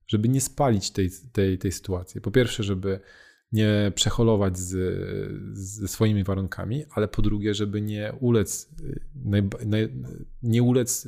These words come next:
takim, takiej pokusie, żeby jak najszybciej zamknąć tą, tą transakcję.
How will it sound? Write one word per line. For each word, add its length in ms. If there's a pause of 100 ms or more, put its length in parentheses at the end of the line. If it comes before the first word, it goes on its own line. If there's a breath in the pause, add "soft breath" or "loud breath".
takim, 400
takiej 260
pokusie, 420
żeby 220
jak 200
najszybciej 560 (500 loud breath)
zamknąć 460
tą, 440 (100)
tą 140
transakcję. 580